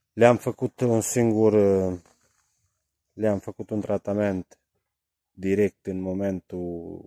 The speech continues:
la o scurtă perioadă după plantare, tratament în sensul cu, cu apa cu care am, le-am udat,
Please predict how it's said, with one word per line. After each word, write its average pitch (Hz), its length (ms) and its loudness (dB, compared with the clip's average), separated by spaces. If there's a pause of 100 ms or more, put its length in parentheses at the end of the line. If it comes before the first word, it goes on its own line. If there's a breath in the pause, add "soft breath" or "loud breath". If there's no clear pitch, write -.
(220)
la 113 120 0
o 131 320 6 (240)
scurtă - 420 -10
perioadă 101 400 0
după 95 280 -10
plantare, 110 640 -2 (840)
tratament 110 720 0
în 107 120 -4
sensul 95 1000 -6 (640)
cu, 90 460 -8 (1800)
cu 113 100 -4
apa 107 220 -2
cu - 100 -20
care 95 180 -4
am, 90 320 -8
le-am 87 260 -8
udat, 101 420 -6